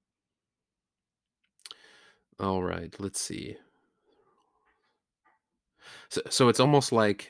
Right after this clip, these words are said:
um, uh, the, uh,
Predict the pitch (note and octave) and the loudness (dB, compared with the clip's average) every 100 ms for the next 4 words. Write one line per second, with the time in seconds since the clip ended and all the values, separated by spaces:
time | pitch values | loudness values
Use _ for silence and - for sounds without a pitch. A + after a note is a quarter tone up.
0 | - G#2 G2+ F#2 F2 _ _ _ _ _ | -4 -2 0 -2 -6 _ _ _ _ _
1 | _ _ _ _ _ _ _ _ _ _ | _ _ _ _ _ _ _ _ _ _
2 | _ _ _ _ _ _ _ _ _ _ | _ _ _ _ _ _ _ _ _ _
3 | _ _ _ _ _ _ _ _ _ _ | _ _ _ _ _ _ _ _ _ _
4 | _ _ _ _ _ _ _ - - - | _ _ _ _ _ _ _ -20 -20 -20
5 | - _ - G#2+ G2+ F#2 E2+ - _ _ | -20 _ -6 -2 -2 -2 -6 -12 _ _
6 | _ _ _ _ _ _ _ _ _ _ | _ _ _ _ _ _ _ _ _ _
7 | C#3 C3+ A#2 G#2+ G#2 G2+ F#2+ F#2 F#2 | -20 -20 -6 -2 0 0 -2 -2 -4